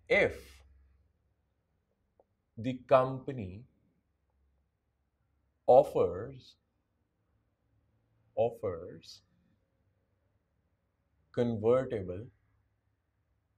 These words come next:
convertible bonds. This makes it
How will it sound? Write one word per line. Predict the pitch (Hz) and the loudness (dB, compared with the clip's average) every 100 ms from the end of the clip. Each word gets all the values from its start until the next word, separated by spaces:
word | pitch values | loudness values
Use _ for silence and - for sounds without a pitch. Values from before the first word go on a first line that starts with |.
| _ _ _ - | _ _ _ -14
convertible | 107 101 107 117 117 95 92 110 - _ _ _ _ _ _ _ _ - | -10 -6 -4 -4 -6 -12 -12 -16 -20 _ _ _ _ _ _ _ _ -20
bonds. | 87 87 78 - _ - - _ _ _ _ _ _ _ _ _ _ _ _ _ _ _ _ _ - 85 | -8 -6 -6 -10 _ -20 -20 _ _ _ _ _ _ _ _ _ _ _ _ _ _ _ _ _ -20 -2
This | 160 185 - - - - _ _ _ _ _ _ _ _ _ _ _ _ _ _ _ _ _ _ _ | 2 2 -2 -12 -16 -20 _ _ _ _ _ _ _ _ _ _ _ _ _ _ _ _ _ _ _
makes | 110 110 117 82 95 - - - _ _ _ _ _ _ _ _ _ _ _ _ _ _ _ _ _ _ _ | -6 -2 -2 -2 -10 -14 -14 -14 _ _ _ _ _ _ _ _ _ _ _ _ _ _ _ _ _ _ _
it | 160 120 - - | 2 2 0 -10